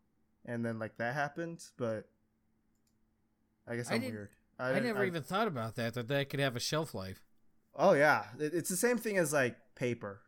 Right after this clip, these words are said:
Speaker 1: Paper has, like, a shelf life to it.
Speaker 2: Dude, I
Speaker 1: Where
Speaker 2: Oh, go ahead.
Speaker 1: I was gonna say, have you ever, like, take, like, did your mom ever keep, like,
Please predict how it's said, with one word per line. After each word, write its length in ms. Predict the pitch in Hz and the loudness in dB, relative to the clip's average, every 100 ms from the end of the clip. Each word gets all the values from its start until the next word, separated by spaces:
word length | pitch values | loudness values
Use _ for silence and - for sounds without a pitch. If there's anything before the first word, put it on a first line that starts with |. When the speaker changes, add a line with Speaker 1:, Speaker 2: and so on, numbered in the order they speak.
| _ | _
Speaker 1:
Paper 280 | - 123 131 | -4 -4 -2
has, 200 | 127 117 | -2 -2
like, 160 | 120 120 | -4 -6
a 40 | |
shelf 300 | 117 123 120 | -4 -4 -2
life 220 | 127 127 | -4 -6
to 160 | - 135 | -6 -6
it. 80 | 135 - - - _ _ _ - _ _ _ _ _ _ _ _ _ | -6 -10 -20 -20 _ _ _ -20 _ _ _ _ _ _ _ _ _
Speaker 2:
Dude, 120 | - 113 | -6 0
I 40 | |
Speaker 1:
Where 360 | 117 113 113 - - _ _ _ _ _ _ _ _ - | 2 2 0 -6 -18 _ _ _ _ _ _ _ _ -14
Speaker 2:
Oh, 60 | |
go 80 | 127 | -10
ahead. 160 | 110 101 _ _ _ _ _ - | -8 -10 _ _ _ _ _ -2
Speaker 1:
I 120 | 139 | 0
was 80 | 143 | 0
gonna 100 | 147 | 0
say, 120 | 151 | 0
have 140 | 135 131 | 2 2
you 60 | |
ever, 160 | 143 147 | 0 2
like, 220 | 143 131 - - | 2 0 -4 -6
take, 280 | 151 131 - | -2 -2 -4
like, 240 | 131 113 - _ _ _ _ _ _ _ _ - | -6 -6 -8 _ _ _ _ _ _ _ _ -6
did 180 | 143 | -4
your 100 | 147 | -2
mom 540 | 165 180 196 190 185 175 | 2 4 6 4 2 -2
ever 180 | 147 156 | -2 -2
keep, 360 | 160 156 147 | -2 -4 -2
like, 260 | 147 131 | -2 -2